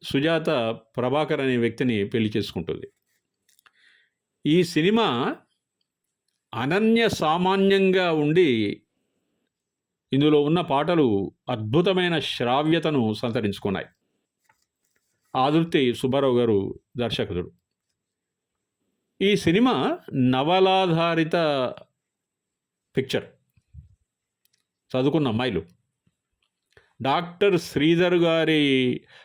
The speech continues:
కాలాతీత వ్యక్తులు అనే నవల ఆధారంగా ఈ సినిమాను తీశారు. సంగీతం మరెవరో కాదు, తేనెలూరే సంగీతాన్ని అందించే సాలూరి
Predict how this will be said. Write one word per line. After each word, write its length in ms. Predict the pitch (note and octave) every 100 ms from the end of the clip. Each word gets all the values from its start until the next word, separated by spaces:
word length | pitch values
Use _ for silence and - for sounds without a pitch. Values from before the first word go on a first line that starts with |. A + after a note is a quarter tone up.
| _
కాలాతీత 720 | C3 C3 D3+ D#3+ E3+ E3+ D#3+
వ్యక్తులు 580 | D#3 C#3+ C3+ - C3 B2 - -
అనే 360 | B2 B2+ A#2
నవల 400 | G#2+ A2 A#2+ D3+
ఆధారంగా 960 | D#3 - B2 B2+ C3 B2+ A#2+ C3+ G#2+ G2+ B2
ఈ 60 |
సినిమాను 360 | A#2+ A#2+ A#2 G2+
తీశారు. 460 | F#2 - G2 - _ _ _ _ _ _ _ _ _ _ _ _ _ _ _ _ _ _ _ _
సంగీతం 640 | - C3 C3+ D3+ D3 A2+ G2 -
మరెవరో 420 | B2 B2 C3+ C3+
కాదు, 500 | C3 B2+ B2 G#2 G#2 - _ _ _ _ _ _ _ _ - _ _ _ _ -
తేనెలూరే 960 | B2+ B2+ C3 C3 B2+ C3 A#2+ G2+ F#2+ -
సంగీతాన్ని 640 | B2 A#2 A#2 A2+ A2 G#2
అందించే 680 | G#2 G2+ - G2 F2+ F2+ - _ _ _ -
సాలూరి 840 | - A2+ A2+ A2+ G#2 G2 F#2+ F2